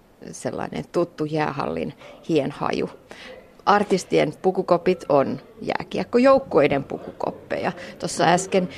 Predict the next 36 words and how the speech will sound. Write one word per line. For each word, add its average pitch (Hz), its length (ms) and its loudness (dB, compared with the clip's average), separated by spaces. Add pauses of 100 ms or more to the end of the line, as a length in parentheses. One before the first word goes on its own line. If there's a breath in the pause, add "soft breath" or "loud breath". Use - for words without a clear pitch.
(140 loud breath)
eräskin 202 380 4
artisti 196 320 -2
kysyi, 214 260 0
että 190 180 0
eiks - 280 -2
oo 208 220 2
henkilökohtaista 170 880 2
pukukoppia? 185 680 0 (100)
No 220 120 -6
ei 240 300 6
oo. 247 240 6 (240 loud breath)
Täällä 120 300 4
on 143 100 0
tyttöjen 214 520 0
koppi 208 420 0 (180)
ja 294 140 2 (280)
poikien 98 540 2
koppi. - 360 -4 (280 loud breath)
Ja 220 60 2
mä 233 100 6
luulen, 262 340 8
että 185 200 0
puvusto 233 720 4 (460 soft breath)
on 147 440 0
majoittunut 160 600 0
tohon, 180 300 -4 (420)
tommosen 190 300 -2
huoneeseen, 175 380 2
missä 165 160 -2
yleensä 185 260 2 (120)
terotetaan 180 680 2
luistimia, - 600 0
eli 208 80 0
huoltomiesten 208 800 0
huoneeseen. 180 400 -4
Eli 180 140 0